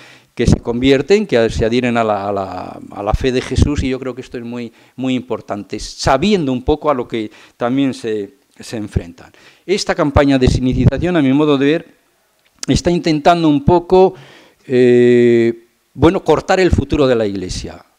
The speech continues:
Ahí se empezó a exigir, ahora quizás no tanto, depende de una situación o de otra, pero yo me he encontrado en sitios donde, eh, los niños o, y los jóvenes menores de dieciocho años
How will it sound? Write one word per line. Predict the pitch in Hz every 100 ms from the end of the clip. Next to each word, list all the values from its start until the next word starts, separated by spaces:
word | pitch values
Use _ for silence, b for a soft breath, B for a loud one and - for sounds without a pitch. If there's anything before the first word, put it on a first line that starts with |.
| _
Ahí | - 127 147
se | -
empezó | 135 120 - 117 - 143 147 143 B B
a | -
exigir, | 127 - 127 - 160 156
ahora | 135 135
quizás | - - 131 123 -
no | 127 123 127
tanto, | 123 143 156 151 170
depende | 131 117 135 127
de | 120
una | 120 117
situación | - 107 107 - 117
o | 113 110
de | 131
otra, | 151 156 147
pero | 120
yo | 120
me | 127
he |
encontrado | 117 117 113 120
en | 117
sitios | 110 131 135 127
donde, | 120 117 110 104 B B B B
eh, | 113 113 123
los | 127 123 139
niños | 151 151 151 160 165 - -
o, | 127
y | 123
los | 120 120
jóvenes | 156 139 123 113 -
menores | 117 123 139 135 120 117
de | 113
dieciocho | 113 117 131 131 135
años | 139 147 160